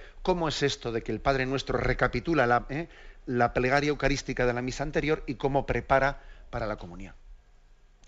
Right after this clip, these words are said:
Bueno, para entenderlo primero, ¿no? ¿De qué manera recapitula? Si os fijáis,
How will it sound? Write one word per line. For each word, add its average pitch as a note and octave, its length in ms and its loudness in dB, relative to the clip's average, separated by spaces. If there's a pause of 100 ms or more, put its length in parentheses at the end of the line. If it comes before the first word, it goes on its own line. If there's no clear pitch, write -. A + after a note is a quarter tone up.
(880)
Bueno, E3 240 -2 (320)
para C3 160 6
entenderlo C3+ 400 4
primero, A#2+ 320 2
¿no? C3+ 100 -2
¿De B2+ 100 0
qué F3 120 0
manera E3+ 260 4
recapitula? C3 680 -2 (1120)
Si - 160 -4
os - 40 -2
fijáis, G#3 440 0